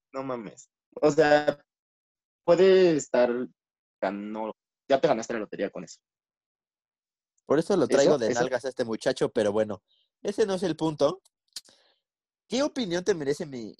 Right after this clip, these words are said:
Speaker 2: mi amiguísimo Gerardo? La comunidad L G B T X Z dos mil veinte y es, eh, W al cuadrado.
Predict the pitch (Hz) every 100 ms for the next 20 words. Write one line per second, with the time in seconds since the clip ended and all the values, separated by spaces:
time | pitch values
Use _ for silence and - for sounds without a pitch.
0 | - 120 117 117 135 170 151 113 117 113
1 | 131 143 143 _ _ _ _ _ _ _
2 | 135 139 156 147 147 139 151 170 185 175
3 | 185 170 165 175 165 160 147 165 151 165
4 | - 156 123 127 143 147 151 147 151 123
5 | 143 147 - - 113 107 92 - 123 117
6 | 113 117 127 131 - 107 104 107 98